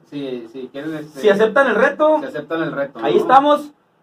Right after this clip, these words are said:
Speaker 2: Y síganlas
Speaker 1: Si
Speaker 2: a ellas
Speaker 1: no,
Speaker 2: en
Speaker 1: si
Speaker 2: su
Speaker 1: no
Speaker 2: canal de
Speaker 1: lo
Speaker 2: Chumbimbas.
Speaker 1: aceptan, también ahí estamos, ¿no?
Speaker 2: Ah, pues sí, si no lo quieren aceptar, ahí está.
Speaker 1: Si no lo quieren aceptar, lo vamos a hacer nosotros, pero van a quedar más culeras.
Speaker 2: Van a quedar más culeras.
Speaker 1: <laughs>
Speaker 2: Nosotros, alguien con experiencia, que se aviente las,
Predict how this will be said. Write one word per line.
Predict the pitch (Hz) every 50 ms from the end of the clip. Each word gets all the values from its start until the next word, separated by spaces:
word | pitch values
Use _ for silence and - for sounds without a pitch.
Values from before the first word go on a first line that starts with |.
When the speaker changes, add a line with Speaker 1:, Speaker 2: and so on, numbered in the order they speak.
| _ _ _ _ _ -
Speaker 2:
Y | 196 196 190
síganlas | 196 247 262 269 262 240
Speaker 1:
Si | 226
Speaker 2:
a | 214 -
ellas | - - 202 196
Speaker 1:
no, |
Speaker 2:
en | 226 226 220 165
Speaker 1:
si | 160
Speaker 2:
su | 165
Speaker 1:
no | 165 -
Speaker 2:
canal | 175 - -
de | 233
Speaker 1:
lo | -
Speaker 2:
Chumbimbas. | - 190 190 226 247 - - -
Speaker 1:
aceptan, | 202 202 190
también | - 156 151 151 151
ahí | 165 165
estamos, | 160 170 170 165 165 151 143
¿no? | 147 -
Speaker 2:
Ah, | - 349 370 370 - -
pues | - 247
sí, | - 226 240 247
si | - 208
no | 185 185
lo | 190 202
quieren | 196 196 202 196
aceptar, | 196 196 214 - - 170 170
ahí | 175 180
está. | 180 175 160 160
Speaker 1:
Si | 160
no | 165 175
lo | 185 202 202
quieren | 196 214 220 214
aceptar, | 190 180 190 196 202
lo | 196
vamos | 196 208
a | 196
hacer | 185 190
nosotros, | 196 - 202 196 196 196
pero | 196 185 170
van | 160 165
a | 180 170
quedar | 165 165 170
más | 170 170 165
culeras. | - 170 170 165 160 143 -
Speaker 2:
Van | - 170 180 196
a | 196 160
quedar | 156 160 156
más | 156 170 170
culeras. | 302 294 - 185 208 214 - - 339 - - 381
Speaker 1:
<laughs> | 392 - -
Speaker 2:
Nosotros, | - 170 202 214 214 254 254 214
alguien | 214 233 262 247 233
con | 220 214
experiencia, | 202 - - 202 208 226 240 269 277 240 - -
que | 139 143
se | 143 131
aviente | 123 135 143 147 147 175
las, | 170 156 151 - _